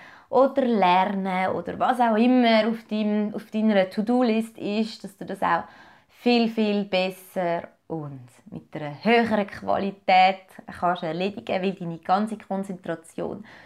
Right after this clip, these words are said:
bei etwas ist und nicht bei den nächsten sieben Sachen, die du noch so vorhast.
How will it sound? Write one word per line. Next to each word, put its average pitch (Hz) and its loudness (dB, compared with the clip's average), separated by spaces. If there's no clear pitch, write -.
bei 320 4
etwas 233 0
ist 202 0
und 202 0
nicht 180 -2
bei 190 -4
den 170 -2
nächsten 156 -6
sieben - -16
Sachen, 156 -8
die 160 -6
du 175 -6
noch 165 -4
so 147 -10
vorhast. - -16